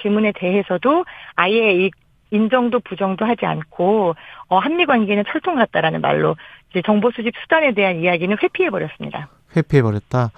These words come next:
Speaker 2: 초기에 나왔던 보도들을 보면은 김성한 실장과 이문희 전 비서관의 이야기가 굉장히 구체적으로 담겨 있어서 이것은 시그널을 통해서, 그러니까 뭐 전파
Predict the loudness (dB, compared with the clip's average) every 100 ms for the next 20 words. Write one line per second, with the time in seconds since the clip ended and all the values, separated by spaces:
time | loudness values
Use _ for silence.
0 | -14 -18 -12 2 4 8 8 8 6 6
1 | 6 8 8 8 10 10 10 10 8 8
2 | 6 4 2 6 6 4 2 0 4 6
3 | 6 6 2 -4 0 4 4 6 6 6
4 | 6 4 4 4 4 4 0 -4 -20 -20
5 | -4 0 4 6 6 6 6 6 6 4
6 | 4 4 6 8 8 6 2 2 2 0
7 | 0 -2 -2 2 4 4 4 4 4 2
8 | 4 6 6 4 4 2 4 2 2 0
9 | 0 2 4 6 6 6 6 6 0 -20
10 | -20 -16 -4 0 6 8 8 8 6 4
11 | 6 6 4 4 4 2 2 2 2 -2
12 | -20 -10 -2 -2 4 4 6 6 6 6
13 | 4